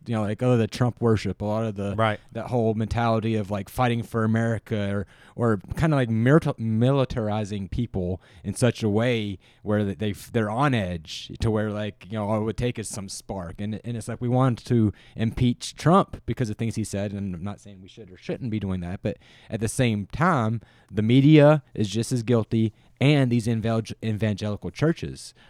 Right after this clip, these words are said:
Speaker 1: are just as guilty, are allowing these conspiracy theories to, like, continue to grow and get bigger, and then people are acting on 'em, and next thing you know, it's fucking chaos. And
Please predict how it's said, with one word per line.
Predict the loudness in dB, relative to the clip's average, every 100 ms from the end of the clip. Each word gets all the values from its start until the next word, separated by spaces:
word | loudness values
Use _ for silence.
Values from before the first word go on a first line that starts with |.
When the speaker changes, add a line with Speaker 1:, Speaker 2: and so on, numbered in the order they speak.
| -10
Speaker 1:
are | -4 -2
just | -2 -4
as | -6 -2
guilty, | 0 2 0
are | 0
allowing | 0 0 0
these | -2 -4
conspiracy | -6 -2 6 6 4
theories | -4 -6 -4 -2 -4 -4
to, | -4
like, | -4 -4
continue | -6 -6 -4 -4
to | -4
grow | -2 0 2 0
and | -2
get | -8 -4
bigger, | -2 0 -2 -2
and | -2 -4 -6
then | -6 -6
people | -8 -6
are | -6 -6
acting | -6 -4
on | -2 0
'em, | -2
and | -4
next | -6
thing | -6
you | -6
know, | -4 -4
it's | -6 -10 -20 _ _ _ -10
fucking | -8 -6
chaos. | 0 0 0 -4 -12 -16 -18 _ _ _ _ _
And | -8 -6 -6